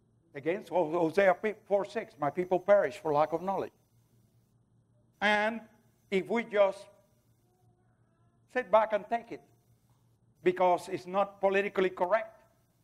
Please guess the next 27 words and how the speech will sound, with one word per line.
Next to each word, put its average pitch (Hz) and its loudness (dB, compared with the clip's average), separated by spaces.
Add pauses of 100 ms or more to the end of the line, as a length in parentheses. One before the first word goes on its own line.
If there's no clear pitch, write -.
(360)
to 185 0
stand 196 -2
against 180 0
the 185 0
wave 180 4
that's 170 0
coming. - 2 (300)
Well, 170 2
we 180 4
better 220 -2
stand, 180 -4 (560)
or 202 8
we're 208 4
gonna 202 2
be 190 -2 (160)
rolled 208 4
over. 277 -4 (1300)
We 220 -2
got 214 -2
to 143 -8
stand 127 -4
for 127 -8
righteousness. 117 -4 (880)
And 175 -4
then 302 2
on 196 0
June 262 2